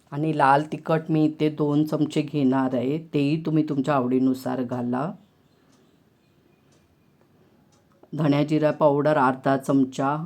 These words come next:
गरम मसाला पावडर अर्धा चमचा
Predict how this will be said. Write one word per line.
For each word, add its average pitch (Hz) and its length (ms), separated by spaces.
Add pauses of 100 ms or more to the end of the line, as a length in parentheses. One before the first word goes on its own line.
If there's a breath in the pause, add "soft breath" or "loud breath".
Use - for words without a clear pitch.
(260)
गरम 143 280
मसाला 147 480
पावडर 143 380
अर्धा 135 500
चमचा 131 540